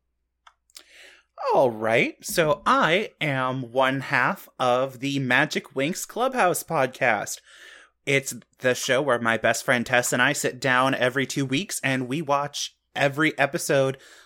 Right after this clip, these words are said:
of the Italian magical girl series Winx Club. You can find that on Podbean, which is our hosting website. We're also available on iTunes and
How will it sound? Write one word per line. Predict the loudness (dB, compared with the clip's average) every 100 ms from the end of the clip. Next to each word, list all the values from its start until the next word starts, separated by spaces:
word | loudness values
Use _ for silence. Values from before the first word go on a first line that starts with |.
| _
of | -4 -4 -2
the | -2
Italian | 0 2 2 2
magical | 2 2 0 -8 -6
girl | -2 -2
series | 0 -2 0 -2 -2
Winx | -2 -2 -2 -6
Club. | 0 0 0 -4 -12 _ _ -20 -20 -20 _
You | -4 -2
can | -2 -4
find | 0 2 2 -2
that | 0 6 6 6 0 _ _ -20 -8 -2
on | 0 0
Podbean, | 0 4 4 4 -2 0 -2
which | -4 -6
is | -8
our | -2
hosting | -2 -2 -6 -6
website. | -6 -6 -4 0 -2 -2 _ -20 _
We're | 0 2
also | 2 -2 0 -2
available | 0 -2 -2 -4
on | -4 -6 -6 -8
iTunes | -2 0 0 -2 -4 -2 -2 -4 -6 -8
and | -6 -4 -4